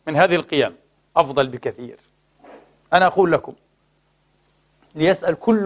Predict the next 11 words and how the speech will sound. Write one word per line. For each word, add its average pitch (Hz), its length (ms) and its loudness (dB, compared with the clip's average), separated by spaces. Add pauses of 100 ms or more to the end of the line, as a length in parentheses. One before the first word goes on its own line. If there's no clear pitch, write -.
منكم 190 360 -4
نفسه، 151 300 -2
وقد 160 240 2
سألت 202 260 -2
نفسي 180 380 -6 (340)
هذا 185 120 0
السؤال 185 500 0 (420)
مرات 196 540 2
كثيرة 143 360 2
والجواب 190 500 4
واحد: 143 340 0